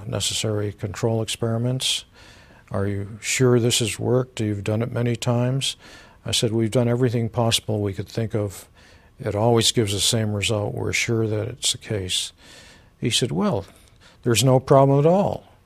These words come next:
That's what nature is telling you." And then he said, "And somebody else will repeat it, and then everything will be fine."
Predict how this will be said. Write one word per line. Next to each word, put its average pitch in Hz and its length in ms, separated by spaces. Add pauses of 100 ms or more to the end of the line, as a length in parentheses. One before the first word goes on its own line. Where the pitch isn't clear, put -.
(480)
That's 120 260
what 127 140
nature 127 400
is 127 100
telling 170 360
you." 92 240 (640)
And 101 200
then 107 140
he 110 100
said, 104 280
"And 104 180
somebody 117 340
else 123 280
will 127 160
repeat 131 520
it, 113 140
and 110 180
then 117 320
everything 131 380
will 135 100
be 135 160
fine." 135 460